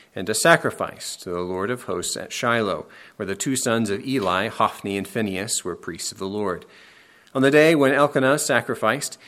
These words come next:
he would give portions to Peninnah, his wife, and to all her sons and daughters, but to Hannah he gave a double portion because he loved her, though the Lord had closed her womb. And her rival used to provoke her grievously to irritate her,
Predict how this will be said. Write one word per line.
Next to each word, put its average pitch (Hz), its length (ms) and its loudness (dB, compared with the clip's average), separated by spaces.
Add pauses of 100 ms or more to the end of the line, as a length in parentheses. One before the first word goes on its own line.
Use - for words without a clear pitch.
(200)
he 120 120 0
would 110 100 -2
give 123 260 -2
portions 110 460 -2
to 127 100 -4
Peninnah, 120 600 -2
his 98 200 -8
wife, 85 380 -14 (220)
and 101 100 -10
to 110 100 -6
all 101 200 0
her 165 120 0
sons 113 320 0
and 147 140 -2
daughters, 92 400 -2 (480)
but 147 240 4
to 143 80 0
Hannah 127 540 0 (180)
he 123 140 -2
gave 120 180 2
a 135 80 2
double 139 320 4
portion 98 460 -4
because 110 340 -6
he 131 100 -6
loved 117 320 -2
her, - 200 -12 (480)
though 113 120 -4
the 104 120 -4
Lord 98 240 -4
had 90 160 -6
closed 117 340 -6
her 87 140 -10
womb. 95 360 -6 (920)
And 165 280 4
her 165 180 2
rival 135 400 6
used 117 200 -2
to 113 60 -4
provoke 104 400 -2
her 98 160 0
grievously 104 640 -4
to - 180 -12
irritate 110 440 -2
her, 92 280 -10